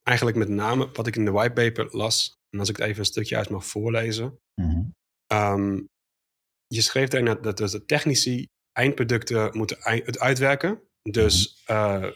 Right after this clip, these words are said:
Speaker 1: ontwikkelen is misschien, zei je, een te groot woord. Daar la-, wil je later nog meer over vertellen.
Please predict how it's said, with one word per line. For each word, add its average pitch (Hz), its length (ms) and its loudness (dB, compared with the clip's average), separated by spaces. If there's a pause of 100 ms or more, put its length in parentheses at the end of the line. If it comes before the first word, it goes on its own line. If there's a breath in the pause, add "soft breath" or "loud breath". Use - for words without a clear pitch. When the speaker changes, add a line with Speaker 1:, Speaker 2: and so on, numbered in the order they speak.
Speaker 1:
ontwikkelen 120 420 2
is - 60 0
misschien, 107 280 0
zei 104 200 -2
je, 104 60 -6
een 107 60 -6
te 107 100 -6
groot 110 300 -2
woord. 113 340 -2
Daar 104 140 0
la-, 101 100 -2
wil 104 120 -2
je 101 80 0
later 101 260 -4
nog 95 100 -4
meer 104 100 -2
over 110 120 -4
vertellen. 123 260 -2